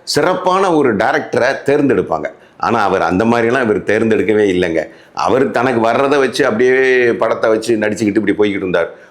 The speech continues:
ஒரு காலகட்டத்துல மக்கள் மத்தியில இவரு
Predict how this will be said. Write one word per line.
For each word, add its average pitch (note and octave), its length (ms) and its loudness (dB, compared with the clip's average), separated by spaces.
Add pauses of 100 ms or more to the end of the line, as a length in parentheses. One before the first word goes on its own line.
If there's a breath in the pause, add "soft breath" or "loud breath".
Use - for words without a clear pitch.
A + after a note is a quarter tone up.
ஒரு B2+ 180 2
காலகட்டத்துல C3 920 0
மக்கள் A#2 400 0
மத்தியில D3 480 2
இவரு C3 480 2